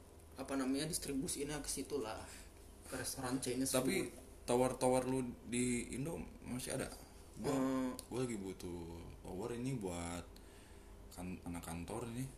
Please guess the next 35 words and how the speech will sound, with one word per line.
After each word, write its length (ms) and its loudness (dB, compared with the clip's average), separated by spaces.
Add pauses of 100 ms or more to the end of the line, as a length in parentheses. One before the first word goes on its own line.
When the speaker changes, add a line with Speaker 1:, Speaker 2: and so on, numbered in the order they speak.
(340)
Speaker 1:
Ada 220 2
tuh 120 0
di 140 2
Indofood 340 4
Tower, 300 4
mau 160 2
loh, 140 6
di 100 2
Sudirman. 480 2 (200)
Speaker 2:
Ah. 200 -6 (300)
Speaker 1:
Lantai 960 6 (800)
Speaker 2:
Boleh 280 -2
sih 140 -4
itu. 140 -6 (280)
Lantai 200 -6
berapa? 240 -8 (680)
Speaker 1:
lima 240 0
belas 400 2
lah. 140 -2 (600)
Kayaknya 240 -2
kosong 480 2
tuh 100 -2
satu 240 -2
lantai 380 -2
itu. 140 -6 (1040)
Speaker 2:
Lima 160 -6
belas 220 -2
boleh 240 -2
deh. 160 -2
Gua 160 -4
tuh 180 -2
nyarinya 340 0
kan 160 -6
tiga 200 -4
puluhan. 420 -4